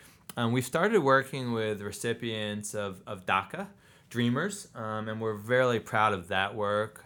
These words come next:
Um, we have a lot of King and Spalding lawyers who have mobilized to assist daca recipients with their renewal applications. Um, the, the program is being challenged, as I'm sure you know. It's a subject of lawsuits right now. So it's really important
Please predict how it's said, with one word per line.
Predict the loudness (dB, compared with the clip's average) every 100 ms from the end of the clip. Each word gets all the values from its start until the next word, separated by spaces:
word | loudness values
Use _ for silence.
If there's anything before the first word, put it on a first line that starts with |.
| -14
Um, | -10 -8 -10 -12 -18 -20 _
we | -4
have | 0 2
a |
lot | 6 8 8
of | 4
King | -2 -6
and | -6
Spalding | -2 -2 -2 -4
lawyers | -4 -2 -2 -4
who | -6
have | -6
mobilized | -4 -2 -2 -2 0 0 0 -4 -10 -12
to | -10 -8 -6
assist | -8 -6 -6 -8 -4
daca | 0 0 -4 -10
recipients | -8 -8 -6 -4 -4 -4 -8 -12 -18 -20 _
with | -2 0
their | 0
renewal | 0 0 0 0
applications. | -2 -8 -18 -16 -16 -16 -16 -16 -16 -18 -20 -20 -8
Um, | -2 -2 0
the, | -2 -2
the | -4
program | -2 2 2 2 -2
is | -6
being | -8 -8
challenged, | -2 -2 -2 -6
as | -8
I'm | -10
sure | -6 -4
you | -4 -4
know. | -2 -2 0
It's | -4 -8
a | -6
subject | -6 -4 -4 -6 -8
of | -4
lawsuits | -2 -2 -4 -12 -10 -4
right | -4 -2
now. | 0 0 0 -4 -20 -4
So | 0
it's | 0 2
really | 6 8 8
important | 6 0 4 4 4 0 -4 -6